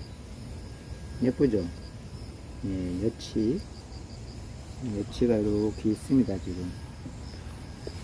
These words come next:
예, 이러다가 이제 날아갈 거예요. 예, 여치. 여치입니다.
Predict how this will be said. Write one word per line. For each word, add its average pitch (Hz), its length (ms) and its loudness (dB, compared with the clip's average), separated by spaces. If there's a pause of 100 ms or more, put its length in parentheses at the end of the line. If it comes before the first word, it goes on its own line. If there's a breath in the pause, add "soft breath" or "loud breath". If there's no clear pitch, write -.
(880)
예, 113 60 0
이러다가 156 420 8
이제 123 120 8
날아갈 123 480 8
거예요. 101 160 2 (1300)
예, 95 240 0
여치. 104 480 0 (1400)
여치입니다. 120 560 4